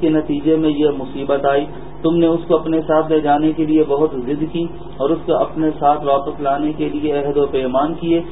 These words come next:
اور قسمیں کھائیں، لیکن تم نے جو کچھ سوچا تھا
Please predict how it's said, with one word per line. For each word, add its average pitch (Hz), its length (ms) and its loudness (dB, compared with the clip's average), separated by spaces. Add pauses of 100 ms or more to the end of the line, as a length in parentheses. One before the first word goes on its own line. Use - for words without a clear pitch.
(220)
اور 143 100 -2 (100)
قسمیں 165 380 -2
کھائیں، 165 300 0
لیکن 147 320 -2
تم 156 160 0
نے 151 160 0
جو 160 280 0
کچھ 156 180 -4
سوچا 151 300 2
تھا 156 160 0